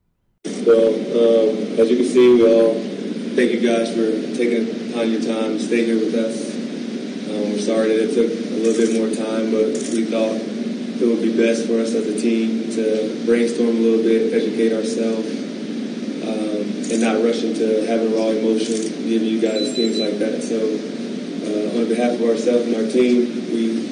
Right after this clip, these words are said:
we're gonna place a statement as a team today and go back and continue to educate ourselves and get better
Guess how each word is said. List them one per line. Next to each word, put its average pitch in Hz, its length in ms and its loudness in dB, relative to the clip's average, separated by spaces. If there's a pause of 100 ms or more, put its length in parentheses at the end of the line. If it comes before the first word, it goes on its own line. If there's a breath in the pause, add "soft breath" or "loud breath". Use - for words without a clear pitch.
(180)
we're 113 240 0
gonna 110 100 0
place - 220 0
a - 60 -2
statement 120 480 2
as - 160 -2
a 107 120 -4
team 117 260 2
today 110 360 2
and 110 840 -4
go 110 200 0
back 110 260 -2
and 110 300 -4
continue 113 420 -2
to - 920 -4
educate 117 340 2
ourselves 113 460 0
and 113 120 -2
get 113 220 0
better 113 240 2